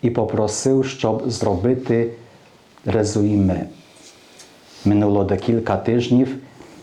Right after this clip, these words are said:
і мудреці повернулися до короля і принесли десять великих книг. Але і це засмутило короля, сили якого слабли, бо відчував, що наближається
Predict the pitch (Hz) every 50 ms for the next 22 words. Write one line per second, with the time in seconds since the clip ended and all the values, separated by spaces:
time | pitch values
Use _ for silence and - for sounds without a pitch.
0 | - - - 117 120 127 147 147 131 151 156 151 - - 160 151 - 139 127 -
1 | 120 113 117 117 135 156 156 151 151 - - 135 120 110 117 101 - - 117 107
2 | 107 104 101 107 120 127 - - - - - 123 123 139 139 123 110 113 120 120
3 | 120 - - 123 120 107 95 135 139 139 - - 95 85 85 85 92 92 92 104
4 | 107 107 - - 104 101 - - - 92 87 87 85 87 - - - - - -
5 | - - - - - - - - - - - - - - 110 104 107 107 107 107
6 | 104 - - - 143 117 95 104 98 98 - 104 101 98 98 - - 131 135 120
7 | 110 98 - - 104 98 95 95 95 107 113 127 - - - - - - - -
8 | - - - - - - - - - - - - - 147 156 160 156 147 131 123
9 | 120 - - 143 139 139 127 117 117 - - 110 104 107 110 113 117 127 123 123
10 | 139 139 139 - 101 98 110 107 - 104 107 101 - - - 101 92 101 113 120
11 | 127 123 120 - - - - 107 104 104 104 95 90 104 104 98 101 - 113 120
12 | 123 123 120 120 - - 117 113